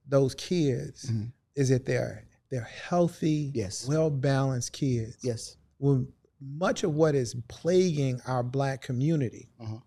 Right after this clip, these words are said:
Speaker 1: uh, can be solved by healthy homes.
Speaker 2: Yes.
Speaker 1: We're trying to fix everything else.
Speaker 2: Yes.
Speaker 1: Right? And there's a role that education
Speaker 2: <clears throat>
Speaker 1: plays. There's a role that social services plays. There's a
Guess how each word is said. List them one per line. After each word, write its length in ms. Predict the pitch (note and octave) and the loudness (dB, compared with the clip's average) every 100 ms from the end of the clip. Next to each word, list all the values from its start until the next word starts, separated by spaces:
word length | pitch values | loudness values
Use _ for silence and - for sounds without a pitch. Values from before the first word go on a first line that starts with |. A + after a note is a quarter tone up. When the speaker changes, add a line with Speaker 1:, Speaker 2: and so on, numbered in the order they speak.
| _ _ _ _ - - - | _ _ _ _ -20 -18 -6
Speaker 1:
uh, 220 | C3 B2 | 0 0
can 300 | A#2+ - E3 | 0 4 4
be 140 | C#3+ C3+ | 4 2
solved 720 | - G3+ F#3 A#2+ A2 A#2 - _ - - - - | 4 4 4 2 -4 -8 -12 _ -20 -20 -12 2
by 180 | D3 C3 | 4 4
healthy 460 | - F3+ F3 E3 | 0 2 2 2
homes. 520 | C3+ D3 F3 D#3 A2 - _ - | 0 2 2 0 -2 -10 _ -2
Speaker 2:
Yes. 560 | B2+ G#2 - - - - _ - | -2 0 -4 -6 -8 -12 _ 2
Speaker 1:
We're 160 | D3+ E3+ | 4 4
trying 300 | - G#3 F3+ | 4 4 4
to 40 | |
fix 280 | - F#3 C3+ | 4 2 4
everything 880 | C#3 G3+ A#3+ A3 A#3 A#3+ A#3 A3 G#3 | 8 8 8 4 6 6 6 4 6
else. 480 | A#3 G#3+ D#3+ - - | 10 8 6 -4 0
Speaker 2:
Yes. 440 | A#2+ A2 - - _ | 0 2 -4 -10 _
Speaker 1:
Right? 320 | C3 F3 A#3+ - | 2 4 4 4
And 240 | F3+ E3+ F3 | 4 6 6
there's 180 | G3+ A3 | 6 6
a 60 | |
role 360 | F#3 E3+ G3 B3+ | 6 8 8 8
that 160 | F#3+ F3 | 6 6
education 600 | E3 D#3 F3 F#3+ G#3 F3 | 6 2 2 2 2 0
Speaker 2:
<clears throat> 80 | |
Speaker 1:
plays. 440 | - F#3+ G3 B3+ F3 | 6 6 6 0 2
There's 200 | D#3+ C#3+ | 2 4
a 80 | C3+ | 2
role 320 | C3+ D3+ F3+ | 6 6 6
that 120 | D#3 | 2
social 380 | - D#3+ D3 B2 | 2 2 2 -6
services 520 | - D#3+ F3+ F#3 E3 | 0 2 2 -6 -10
plays. 340 | - F#3+ G3 E3 | -4 -2 0 -2
There's 160 | C#3+ | -2
a 100 | C3+ | -4